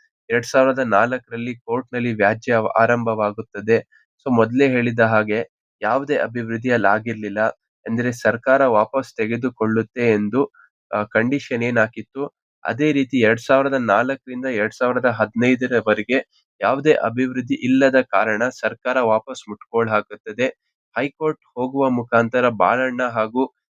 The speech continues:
ಅವರ ಕುಟುಂಬದವರು ಸ್ಟೇವನ್ನ ತಗೊಂಡ್ಬರ್ತಾರೆ. ಆ, ಆದ್ರೆ ಸರ್ಕಾರ ಏನ್ ನಿರ್ಧಾರ ಮಾಡುತ್ತೆ ಅಂದ್ರೆ ಎರಡ್ ಎಕರೆ ಜಾಗವನ್ನ ಸಮಾಧಿಗೆ ಮತ್ತು ಒಂದಿಷ್ಟು ಹಣವನ್ನು ಕೂಡ ಬಿಡುಗಡೆ ಮಾಡುತ್ತೇವೆ ಎಂದು ಕೂಡ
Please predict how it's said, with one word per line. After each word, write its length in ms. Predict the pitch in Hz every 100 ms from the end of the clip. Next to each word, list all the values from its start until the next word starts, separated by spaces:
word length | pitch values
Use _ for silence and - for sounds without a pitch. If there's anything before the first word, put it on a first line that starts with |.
| _ -
ಅವರ 260 | 113 127
ಕುಟುಂಬದವರು 800 | 120 120 131 147 143 131 120 120
ಸ್ಟೇವನ್ನ 600 | 123 - - 127 135 123
ತಗೊಂಡ್ಬರ್ತಾರೆ. 800 | 120 110 110 113 110 - 110 120 - _ _ _ _ -
ಆ, 40 |
ಆದ್ರೆ 640 | 101 95 110 120 135 135 127
ಸರ್ಕಾರ 540 | - 120 120 160 156
ಏನ್ 360 | 156 117 135 139
ನಿರ್ಧಾರ 360 | 123 123 123
ಮಾಡುತ್ತೆ 460 | 117 113 113 117 110
ಅಂದ್ರೆ 400 | 104 98 123 - _ _ _
ಎರಡ್ 240 | 120 156 151
ಎಕರೆ 360 | 139 - 139
ಜಾಗವನ್ನ 640 | 123 110 120 120 113 117
ಸಮಾಧಿಗೆ 680 | 135 - 107 120 123 123 120
ಮತ್ತು 340 | 117 107 - 147
ಒಂದಿಷ್ಟು 500 | 127 127 139 - 135
ಹಣವನ್ನು 560 | 117 113 113 110 113
ಕೂಡ 240 | 113 - 120 156 - _ _ _
ಬಿಡುಗಡೆ 420 | 117 131 135 135 139
ಮಾಡುತ್ತೇವೆ 800 | 117 110 120 120 - 110 110 113
ಎಂದು 320 | 101 107 117
ಕೂಡ 200 | - 120